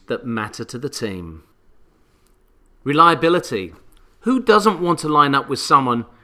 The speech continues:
who is reliable and responsible? There is nothing like looking around and knowing that your teammates will not let you down.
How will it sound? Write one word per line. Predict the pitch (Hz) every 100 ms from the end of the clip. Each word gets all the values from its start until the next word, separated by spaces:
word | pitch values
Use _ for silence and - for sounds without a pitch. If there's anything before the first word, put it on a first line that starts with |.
| _
who | 131
is | 127 113
reliable | 120 120 120 110 113
and | 113
responsible? | 110 - 113 - 98 92 87 _ _ _ _ -
There | 143
is | 135
nothing | 131 143 165 - 226
like | 196 160 127
looking | 127 147 190
around | 180 147 120 117 110
and | 123 120
knowing | 120 117
that | 117 120
your | 117
teammates | - 127 117 104 92 - _ -
will | 110
not | 104 107 95
let | 110
you | 127
down. | 113 101 95 82